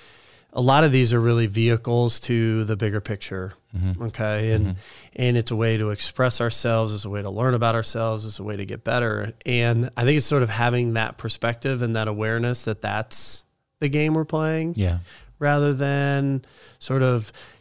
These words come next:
Speaker 1: continue to build and grow, which you wanna do. But if it really becomes just that,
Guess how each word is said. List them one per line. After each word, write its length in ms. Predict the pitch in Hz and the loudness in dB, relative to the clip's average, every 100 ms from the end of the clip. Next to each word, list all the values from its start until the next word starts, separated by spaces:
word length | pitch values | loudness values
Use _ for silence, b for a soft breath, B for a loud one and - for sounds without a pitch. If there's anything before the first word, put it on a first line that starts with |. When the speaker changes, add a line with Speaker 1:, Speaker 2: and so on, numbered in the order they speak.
| - | -8
Speaker 1:
continue 640 | 131 117 139 131 127 127 | -6 -2 0 2 4 2
to 380 | 120 - 120 117 | 0 0 0 0
build 320 | 107 123 120 | 0 0 2
and 120 | 117 107 | 0 2
grow, 280 | 123 123 | 2 2
which 220 | 120 117 - | 2 0 -2
you 60 | |
wanna 220 | 117 113 | 0 0
do. 640 | 104 139 143 123 113 107 104 b b b b | -2 2 4 4 2 -2 -4 b b b b
But 100 | 123 | -2
if 140 | 120 113 | 0 0
it 120 | 120 | -2
really 280 | 127 139 139 | 2 6 6
becomes 560 | 123 117 131 120 110 - _ | 4 2 2 2 0 -6 _
just 340 | - 135 117 117 | 0 2 2 2
that, 380 | 135 113 107 | 2 2 0